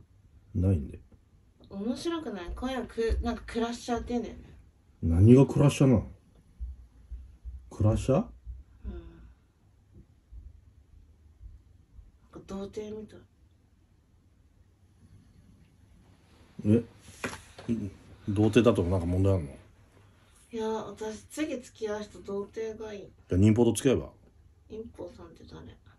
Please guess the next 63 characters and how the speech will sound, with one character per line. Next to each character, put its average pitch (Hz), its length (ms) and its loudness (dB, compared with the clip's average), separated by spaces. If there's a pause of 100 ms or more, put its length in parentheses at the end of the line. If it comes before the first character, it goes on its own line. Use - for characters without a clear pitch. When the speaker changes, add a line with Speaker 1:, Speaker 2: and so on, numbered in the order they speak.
(140)
Speaker 1:
う - 20 -12 (140)
ん、 95 120 -4
検 104 160 4
索 101 160 4
し 98 40 -2
た 110 60 2
ら 82 60 0
出 80 80 -4
て 82 80 -4
く 87 120 -4
る。 73 120 -8 (440)
忍 95 240 4
法 80 160 -4
さ 76 100 -12
ん 73 40 -8
っ - 20 -10
て - 140 -12
い - 40 -10
う。 - 60 -16 (680)
Speaker 2:
忍 196 260 -12
法 - 40 -8
さ - 20 0
ん？ - 20 0
Speaker 1:
四-、 117 100 8 (360)
う 92 180 -4
ん、 95 40 -6 (120)
お-、 104 60 -2
ち-、 - 260 -8
年 107 220 0
も 90 100 0
近 82 220 -6
い 78 40 -8
し。 - 140 -16 (520)
い 104 100 -2
い - 20 0
じ - 80 -4
ゃ - 20 -12
な 73 60 -12
い？ - 60 -16 (1120)
Speaker 2:
年 285 320 -8
は 294 140 2
ね、 247 60 -6 (1080)
ぜ-、 190 120 -12 (140)
こ 196 160 -12
だ 190 100 -8
わ 190 200 -6
ら 190 60 -10
な 185 120 -12
い。 170 40 -14 (100)
年 208 300 -12
下 277 220 -12
が 277 140 -10
い 269 60 -10
い 208 40 -10
な、 170 100 -12
で - 100 -18
も。 - 80 -20 (240)
Speaker 1:
う 107 60 4
ん、 98 60 4
年 98 160 4
下 131 140 0
だ 127 60 2
よ。 147 80 -2